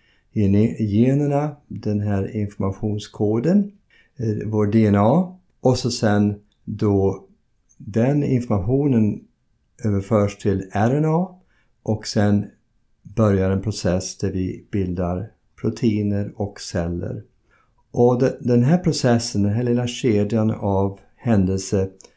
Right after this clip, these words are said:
det påverkas av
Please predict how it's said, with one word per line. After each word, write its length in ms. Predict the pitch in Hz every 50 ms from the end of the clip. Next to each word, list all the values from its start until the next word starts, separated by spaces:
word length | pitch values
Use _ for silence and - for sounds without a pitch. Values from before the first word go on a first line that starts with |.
| _ _ _ _ _ _ _ _ _ -
det 280 | - 131 113 104 113
påverkas 1120 | 117 - - 156 151 123 113 120 123 139 143 139 - - 123 117 117 113 - - - - _
av 520 | - - 113 107 107 107 107 110 110 110